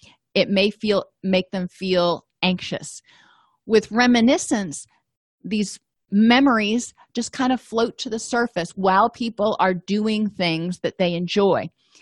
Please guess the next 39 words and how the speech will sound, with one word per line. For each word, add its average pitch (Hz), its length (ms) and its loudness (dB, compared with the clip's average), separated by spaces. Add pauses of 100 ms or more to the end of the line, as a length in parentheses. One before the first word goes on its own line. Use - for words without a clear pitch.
(200)
Have 233 300 4
them 240 140 -2
listen 233 280 -4
to - 80 -8
their 214 140 -2
favorite 208 360 -2
music, 196 540 -2
and 190 160 -4
as 185 240 0
they're 214 140 -2
listening 214 540 -2
to 160 200 -4
it, 160 180 -2 (600)
they 190 220 0
may 196 180 2
have 196 220 0
this 196 160 -4
memory 202 560 -2
that 185 180 -2
rises, 185 680 2 (300)
and 185 160 -2
they 185 80 0
start 196 260 -4
sharing 208 460 0
with 190 240 -4
you 185 200 -4
that 147 180 -8
that 180 240 0
was 190 160 -8
the 175 120 -12
song 180 420 -2
that 165 180 -8
they 165 260 -2
first 196 320 -4
heard 180 480 -2
when 165 220 -6
they 165 340 -4 (480)
met 185 340 0
their 175 360 0